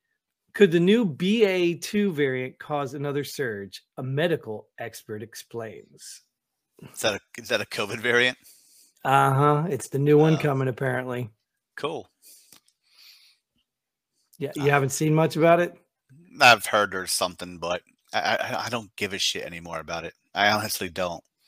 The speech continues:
Speaker 1: Well, it's the same, you know, it's the alarmist stuff of, you know, if we don't take it serious, it could send us right back. It's, you know, there's, I mean, China right now is on lock-, lockdown because of it.
Speaker 2: China hasn't lock-, left lockdown.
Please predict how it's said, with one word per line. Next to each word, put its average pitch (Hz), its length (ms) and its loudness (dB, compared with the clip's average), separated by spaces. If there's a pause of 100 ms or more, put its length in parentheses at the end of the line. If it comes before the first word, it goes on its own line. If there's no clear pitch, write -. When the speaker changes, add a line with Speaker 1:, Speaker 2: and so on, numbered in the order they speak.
(680)
Speaker 1:
Well, 160 200 12
it's 160 160 4
the 175 80 0
same, 185 380 8
you 180 100 4
know, 170 80 4
it's 151 140 0
the 160 100 2
alarmist 147 480 2
stuff 147 400 -2
of, 127 260 -6 (100)
you 147 100 -4
know, 127 480 -6
if 123 160 -12
we 139 80 -6
don't 135 200 -4
take 135 220 -4
it 117 80 -12
serious, 160 680 2
it 143 60 -6
could 127 140 -8
send 135 220 -6
us - 140 -12
right 113 200 -8
back. 170 680 2
It's, - 260 -12 (480)
you 160 80 -2
know, 151 160 4
there's, 131 400 0 (240)
I 147 60 -8
mean, 156 180 0
China 220 300 6
right 160 160 8
now 151 120 2
is 139 80 2
on 139 140 0
lock-, 180 220 2
lockdown 160 460 -2
because 123 260 -12
of 110 100 -14
it. 104 80 -12 (400)
Speaker 2:
China 196 260 8
hasn't 92 320 2
lock-, 95 480 2
left 120 360 -2
lockdown. 85 680 -4